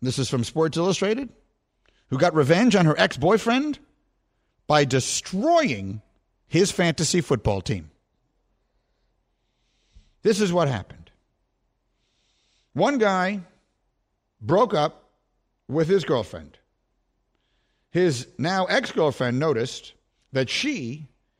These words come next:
was still signed into his E S P N account. And since he treated her poorly,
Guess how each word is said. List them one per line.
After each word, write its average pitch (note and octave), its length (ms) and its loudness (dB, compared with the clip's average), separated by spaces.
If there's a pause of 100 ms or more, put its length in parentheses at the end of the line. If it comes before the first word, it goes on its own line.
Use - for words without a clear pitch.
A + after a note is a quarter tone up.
(160)
was C#3 180 2
still D4 480 -4
signed A3+ 600 -4
into E3 580 -2
his A3+ 640 -2 (260)
E C4+ 180 -2
S G#3+ 160 2
P G3+ 240 -2
N D#3+ 120 0
account. A3 540 -8 (1300)
And E3 160 0
since C#4+ 260 -4
he B3 120 -4
treated G#3 360 -4
her D3 260 0 (220)
poorly, A#3+ 680 -2